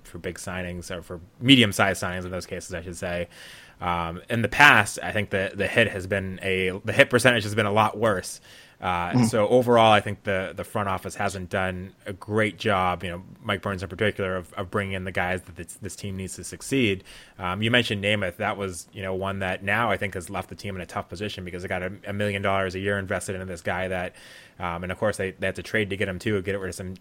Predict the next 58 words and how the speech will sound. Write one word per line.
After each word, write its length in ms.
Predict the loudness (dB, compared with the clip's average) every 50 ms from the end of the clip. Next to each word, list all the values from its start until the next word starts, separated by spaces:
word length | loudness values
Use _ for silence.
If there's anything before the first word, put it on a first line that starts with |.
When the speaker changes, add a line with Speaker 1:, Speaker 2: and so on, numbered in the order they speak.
| -16 -18
Speaker 1:
some 180 | -14 -12 -10 -8
allocation 520 | -8 -8 -8 -8 -6 -8 -8 -8 -8 -10
money 260 | -8 -8 -6 -6 -6
to, 220 | -6 -8 -8 -10 -10
to 160 | -12 -12 -8
get 180 | -6 -6 -6 -4
that 240 | -4 -6 -6 -6 -8
spot 360 | -10 -4 -2 0 0 0 -2
and, 100 | -6 -10 -10
and 100 | -10 -8
pick 160 | -8 -8 -6 -2
him 80 | 0
up. 280 | 2 2 2 0 -2 -14 -18 -18 -18 -18 -18 -8 -2
Um, 380 | 2 2 2 2 0 -2 -6 -12 -14 -8 -4
that 160 | -2 0 2
now 200 | 2 2 4 4
I 80 | 2 2
don't, 260 | 2 0 -2 -4 -4 -2
I 60 | 0
think 140 | 0 0 0
it's 100 | 0 2
pretty 160 | 4 4 4
much 160 | 4 2 2
immovable 460 | 2 2 4 4 4 2 2 2 0
because 220 | 0 -2 -4 -4 -4
he's 140 | -2 2
not 160 | 2 2 2 2
playing 240 | 2 2 2 4
well 160 | 2 2 2 4
enough 200 | 2 2 2 0
for 100 | 0 2
another 180 | 2 2 2
team 160 | 2 0 -4
to 60 | -4 -2
take 240 | 0 0 0 0
him. 160 | 0 -2 -2 -2
And 80 | 0
I'm 60 | 2
not 160 | 2 2 0 0
sure, 420 | 0 2 4 4 4 4 2 0 -6 -10
you 80 | -10 -8
know, 160 | -8 -8 -10 -6 -2
the 100 | -2 0
length 260 | 2 2 2 0 0
of 80 | -2 -4
his 100 | -4 -4
contract, 640 | -4 -2 0 0 0 0 0 0 0 0 -2 -4 -4
but, 220 | -4 -4 -4 -4 -8 -14 -18 -18 -20 -20 -16 -4 0
you 80 | 2
know, 60 | 4
he's 120 | 4 4 8
taken 220 | 8 8 10 10
up 100 | 8 8
a 60 | 8
lot 120 | 8 8 8
of 60 | 6
cap 240 | 4 2 0 0 0
space 460 | 2 4 4 4 4 0 -6 -10